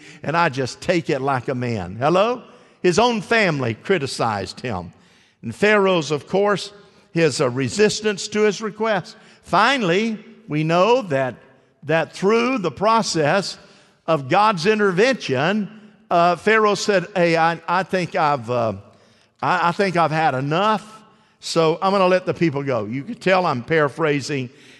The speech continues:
And in Exodus fourteen, verse number three, Pharaoh will think the Israelites are wandering around in the land of confusion, hemmed in by the desert, and I will harden Pharaoh's heart, and he will pursue them, and I will gain glory for myself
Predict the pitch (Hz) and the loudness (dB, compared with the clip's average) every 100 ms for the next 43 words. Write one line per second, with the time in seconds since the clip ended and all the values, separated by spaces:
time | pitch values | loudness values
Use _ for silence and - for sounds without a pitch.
0 | _ 147 147 151 147 - 185 196 202 180 | _ -4 0 0 -2 0 0 0 -2 -2
1 | 165 - 208 160 185 180 156 165 - 165 | -4 -2 -2 -2 -4 -4 -4 -6 -6 -6
2 | 151 - 135 107 82 - _ _ _ _ | -4 -4 -4 -4 -6 -18 _ _ _ _
3 | _ - 120 - 220 269 262 220 185 170 | _ -16 -12 0 2 2 2 0 0 -2
4 | - 240 196 135 - - 120 156 226 170 | 0 -2 -2 -4 -12 -16 -8 0 0 0
5 | 185 185 180 - 160 175 196 175 156 170 | -2 0 0 -2 -4 -2 -2 -2 -4 -2
6 | 175 165 139 151 170 160 131 - 107 165 | -2 -2 -2 -2 -2 -2 -4 -6 -6 -4
7 | 190 175 123 120 113 - - - 202 208 | -4 -2 -2 -4 -6 -14 -12 -2 -2 2
8 | 190 185 180 170 147 139 180 165 135 131 | 0 0 0 0 -2 0 0 0 -4 -6
9 | 131 147 202 170 143 165 190 175 156 185 | -4 0 0 0 -2 0 -2 -2 -6 -4
10 | 170 156 143 160 165 - - - 123 147 | -2 -2 0 0 0 -2 -10 -10 -4 0
11 | 214 175 147 139 - 196 196 147 147 147 | 0 0 -2 -4 -6 -4 -2 0 0 -2
12 | 151 214 180 151 165 175 165 147 175 151 | 0 0 0 -4 -2 -2 -4 -4 -2 0
13 | 139 143 135 135 170 156 - - | -2 -4 -4 -4 0 -2 -2 -12